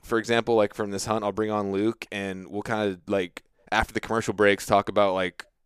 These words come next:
you know, maybe spend, like, a minute after each break talking about, like, our top four, like, takeaways from the hunt, and then kinda cut back to the hunt.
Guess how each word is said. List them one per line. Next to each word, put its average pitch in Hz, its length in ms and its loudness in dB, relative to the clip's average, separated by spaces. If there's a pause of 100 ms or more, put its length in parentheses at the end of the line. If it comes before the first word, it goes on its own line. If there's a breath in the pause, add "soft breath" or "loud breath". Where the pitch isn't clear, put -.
(200)
you 101 60 -12
know, 95 80 -8
maybe 95 200 -4
spend, 101 200 -4
like, 98 100 -2
a 95 40 0
minute 95 340 -2
after 92 240 -4
each 98 200 -6
break 95 220 2
talking 95 280 -2
about, 90 180 0
like, 92 160 -2
our 90 80 -2
top 87 300 -2
four, 87 200 -6
like, 85 160 -6
takeaways 90 460 -4
from 87 140 -12
the 82 80 -10
hunt, 85 320 -10
and 87 100 -12
then 85 80 -10
kinda 85 220 -8
cut - 240 -8
back 78 200 -6
to 80 100 -16
the 76 80 -12
hunt. 80 240 -14